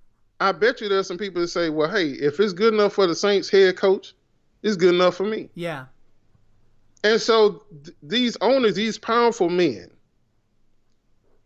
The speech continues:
Speaker 1: could have taken the opportunity to stand up to Trump.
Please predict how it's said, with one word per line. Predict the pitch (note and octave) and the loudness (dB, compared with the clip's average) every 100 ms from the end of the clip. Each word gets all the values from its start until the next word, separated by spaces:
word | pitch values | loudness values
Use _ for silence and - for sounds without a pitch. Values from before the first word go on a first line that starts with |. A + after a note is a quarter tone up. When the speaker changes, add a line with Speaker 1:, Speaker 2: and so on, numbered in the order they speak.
| _ | _
Speaker 1:
could | - C#4+ F#4 | -2 2 2
have | D4+ | 2
taken | B3+ A#3+ G3 | 0 -2 -2
the | F3+ | -2
opportunity | F#3+ F3+ E3 F#3 D#3+ D#3 C#3+ D3 E3+ _ _ _ _ _ _ - | -2 -2 -6 -6 -6 -6 -8 -12 -16 _ _ _ _ _ _ -2
to | G3+ | 0
stand | F#3+ A3+ A#3 A3+ A3+ | 0 2 2 2 2
up | G#3 - _ _ _ _ _ _ _ _ _ | 0 -2 _ _ _ _ _ _ _ _ _
to | - D3 | -14 -10
Trump. | D#3+ B2 | -8 -10